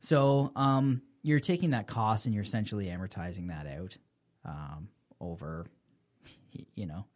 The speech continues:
the, the, w-, what you would normally have paid up front. And so this is attractive to a lot of people because, um, where you don't have that initial upfront hit. The problem with when you buy a new console or a new P C, you're like,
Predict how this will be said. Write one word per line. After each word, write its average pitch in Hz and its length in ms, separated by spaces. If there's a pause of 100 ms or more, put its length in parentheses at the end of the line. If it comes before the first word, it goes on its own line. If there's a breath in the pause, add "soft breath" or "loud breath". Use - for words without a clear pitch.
(300 soft breath)
the, 82 300
the, 67 80
w-, 85 240
what 107 160
you 101 120
would 98 140
normally 95 380
have 85 160
paid 95 160
up 90 140
front. - 320 (300 loud breath)
And 117 100
so 127 80
this 123 160
is 120 100
attractive 123 380
to 113 100
a 104 40
lot 95 140
of 92 60
people 101 240
because, 92 540 (280 loud breath)
um, 92 460 (360)
where 123 140
you 113 80
don't 113 160
have 107 220
that 104 120
initial 104 460
upfront 87 340
hit. - 240
The 98 60
problem 113 300
with 104 140
when 107 80
you 95 60
buy 92 160
a 90 60
new 90 100
console 113 440
or 92 40
a - 20
new 90 120
P - 180
C, 127 380
you're 98 100
like, 104 160